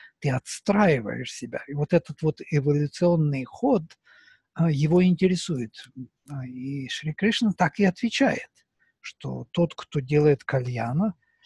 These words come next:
то есть, э, благостное, э, действие, не может прийти к дурному, а, этому, к дурной цели.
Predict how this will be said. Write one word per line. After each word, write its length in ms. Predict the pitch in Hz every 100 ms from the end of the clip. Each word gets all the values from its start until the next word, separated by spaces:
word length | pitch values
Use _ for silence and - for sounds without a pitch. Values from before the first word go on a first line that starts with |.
| _ _ -
то 80 |
есть, 480 | 127 123 - _ -
э, 100 | 123 110
благостное, 1040 | 113 120 127 123 120 139 151 156 170 190 208
э, 320 | 160 151 151 143 139 156
действие, 760 | 143 135 160 170 - 185 185
не 160 | 190 208
может 500 | 226 233 151 139 _
прийти 360 | 160 151 165
к 80 | 139
дурному, 760 | 127 143 151 151 139 127 117 - _ _ _ _
а, 400 | 147 135 131 123 123 123 135
этому, 360 | - - 120 -
к 140 | 123 127
дурной 560 | 139 135 139 139 131
цели. 500 | - - 156 117 -